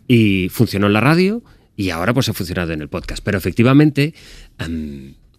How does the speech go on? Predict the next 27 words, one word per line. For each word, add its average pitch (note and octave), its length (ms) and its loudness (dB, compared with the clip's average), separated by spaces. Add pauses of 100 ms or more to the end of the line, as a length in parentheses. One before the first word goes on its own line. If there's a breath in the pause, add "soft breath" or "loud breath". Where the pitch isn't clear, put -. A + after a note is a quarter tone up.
(380)
pues F2+ 140 0
yo F#2+ 120 0
tenía, A2+ 640 2
yo B2 180 4
creo F3+ 120 4
que F3+ 80 2
la C#3+ 80 2
palabra G#2+ 400 2
es F#2+ 140 -2
miedo, A#2 360 4
de, F2 320 -2 (320 loud breath)
porque - 240 -2
yo F#2 120 2
puedo A#2+ 220 4
derrapar B2+ 320 0
en C3+ 60 2
cualquier F#2 300 -6
curva. D#2+ 300 -6 (100)
Miguel F#2+ 320 -4
está B2 180 -2
en C3 60 4
un B2+ 140 4
género D3 420 2 (260 loud breath)
que G#2+ 100 0
es G2+ 120 -2
muy B2 200 6
difícil, D3+ 600 2